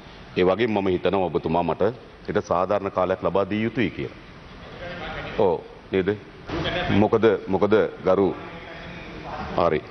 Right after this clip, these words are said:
බොහොම ස්තුතියි දෙන්නටම. බොහොම ස්තුතියි. මොකද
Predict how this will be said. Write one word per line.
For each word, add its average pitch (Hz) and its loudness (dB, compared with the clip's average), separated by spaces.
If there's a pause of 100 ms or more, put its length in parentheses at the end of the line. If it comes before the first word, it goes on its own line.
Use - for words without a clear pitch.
(500)
බොහොම 104 4
ස්තුතියි 98 0 (200)
දෙන්නටම. 92 2 (1600)
බොහොම 185 6
ස්තුතියි. 87 2
මොකද 98 2